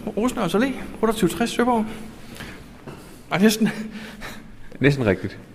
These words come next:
Speaker 2: Nitten hundrede eller to tusind Frederiksberg eller et eller andet.
Speaker 1: Jakob, hvad skal vi her?
Speaker 2: Jamen, øhm, vi skal jo starte en podcast. Typisk gør vi det med en, øh, cash. Og jeg har fundet en, øh, en fin cash, men, øhm,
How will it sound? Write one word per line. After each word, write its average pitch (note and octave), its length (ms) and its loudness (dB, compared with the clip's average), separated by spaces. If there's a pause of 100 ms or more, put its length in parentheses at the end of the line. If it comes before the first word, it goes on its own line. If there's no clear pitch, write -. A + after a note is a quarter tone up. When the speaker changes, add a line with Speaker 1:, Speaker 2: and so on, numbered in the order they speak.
(160)
Speaker 2:
Nitten C#3 240 2
hundrede A2 260 2
eller E2+ 160 -2 (220)
to C3 120 0
tusind G#2+ 280 -4
Frederiksberg F#2 400 0
eller F2 140 -2
et D#2+ 80 -8 (460)
eller F#2+ 140 2
andet. F2 120 -2 (440)
Speaker 1:
Jakob, F3 180 0
hvad F#3 80 -4
skal G3 180 -6
vi G3 60 0
her? F#3+ 120 2 (680)
Speaker 2:
Jamen, B2+ 260 2
øhm, A2 420 0 (420)
vi D3+ 60 -2
skal - 140 0
jo C3 40 2
starte D3 180 4
en D#3 60 -4
podcast. D3+ 580 -4
Typisk D#3 400 -2
gør A#2+ 100 6
vi A#2+ 100 2
det B2 120 2
med A#2+ 140 4
en, G2 140 2
øh, G2 200 -6
cash. D3 280 2 (680)
Og - 120 -2
jeg A2+ 80 6
har C#3 40 4
fundet C#3 260 4
en, B2 120 4
øh, G2 200 4
en - 120 2
fin - 200 0
cash, C#3+ 260 0
men, A2 200 6
øhm, F#2+ 320 0